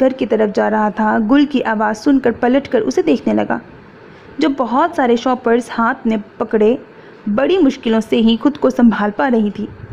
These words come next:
अजलान ने आगे बढ़कर सारे शॉपर्स उसके हाथ से लिए। "अरे, सारे शॉपर्स कहाँ संभालोगे? दो तीन मुझे भी पकड़ा दो।" गज़ल ने आज उससे पूरे माह का राशन मंगवा लिया था,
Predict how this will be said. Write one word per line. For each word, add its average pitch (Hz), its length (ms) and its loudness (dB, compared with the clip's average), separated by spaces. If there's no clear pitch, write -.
अजलान 311 400 2
ने 269 80 2
आगे 233 240 0
बढ़कर 233 320 2
सारे 285 340 -2
शॉपर्स 233 500 -2
उसके 254 200 -2
हाथ 226 200 0
से 226 180 0
लिए। 214 220 -2
"अरे, 262 320 0
सारे 349 380 2
शॉपर्स 302 420 -2
कहाँ 262 260 2
संभालोगे? 226 560 2
दो 240 200 2
तीन 240 160 2
मुझे 214 240 2
भी 202 100 -2
पकड़ा 311 320 0
दो।" 330 200 0
गज़ल 320 420 2
ने 247 140 4
आज 220 440 -2
उससे 311 320 0
पूरे 311 420 2
माह 247 220 4
का 233 180 -2
राशन 214 440 0
मंगवा 240 300 2
लिया 226 200 0
था, 240 160 -6